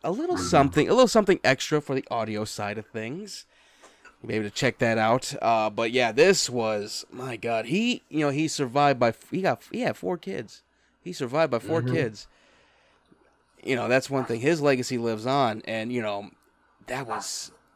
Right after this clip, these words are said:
Speaker 1: oh my God. I, I, I already had got into it with one guy <laughs> on Twitter.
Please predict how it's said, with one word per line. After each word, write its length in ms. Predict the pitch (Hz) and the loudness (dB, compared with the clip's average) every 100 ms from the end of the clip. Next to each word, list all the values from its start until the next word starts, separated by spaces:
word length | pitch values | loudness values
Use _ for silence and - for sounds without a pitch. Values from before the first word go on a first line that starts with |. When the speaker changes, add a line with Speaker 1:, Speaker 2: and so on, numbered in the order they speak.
| _ - 127 123 | _ -20 -14 -8
Speaker 1:
oh 280 | 135 101 - | -6 -6 -8
my 100 | - 120 | -14 -10
God. 280 | 117 110 - - _ _ _ _ _ - - | -6 -6 -8 -18 _ _ _ _ _ -20 4
I, 440 | 160 170 196 208 165 - | 6 8 6 4 0 4
I, 80 | 202 | 8
I 40 | |
already 360 | 277 254 165 - _ - | 8 8 4 0 _ -12
had 220 | 151 143 | -8 -4
got 260 | 120 127 - | 2 2 2
into 360 | 117 123 - 131 | -4 -6 -2 -2
it 80 | |
with 120 | 120 117 | -2 -6
one 300 | 110 110 117 | -6 -4 -4
guy 440 | 107 107 117 135 - | -2 0 0 -2 -8
<laughs> 120 | _ - | _ -2
on 240 | 151 180 | 0 0
Twitter. 840 | - 180 156 165 156 214 - 196 | 2 4 4 6 4 4 2 0